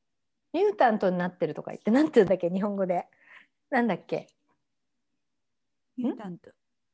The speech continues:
Speaker 2: なんやっけ？
Speaker 1: ミュータントって。<laughs> 忍者タートル？違うよ。
Speaker 2: <laughs>
Speaker 1: えっ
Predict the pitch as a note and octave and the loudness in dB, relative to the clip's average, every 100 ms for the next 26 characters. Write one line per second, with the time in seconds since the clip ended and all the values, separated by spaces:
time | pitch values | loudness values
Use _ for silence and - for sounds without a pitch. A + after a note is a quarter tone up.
0 | _ _ G#3 F#3+ G3 G#3 D#3+ - - A#3 | _ _ -10 -8 -8 -10 -14 -12 -2 -2
1 | A#3+ F#3+ D#3+ - - - - B3 C#4 E3+ | -2 -6 -8 -8 -12 -16 -4 0 0 -2
2 | - F#3 D4 B3 C#4 F4+ D4 E4 D4 G3 | 0 4 4 6 6 8 8 6 6 2
3 | F#3 - - C4 B3 A3+ F#3+ D4 D4+ E4+ | -2 -6 -2 2 4 4 4 2 4 0
4 | - F4+ - _ _ D4+ C#4 | 0 -4 -6 _ _ -6 -4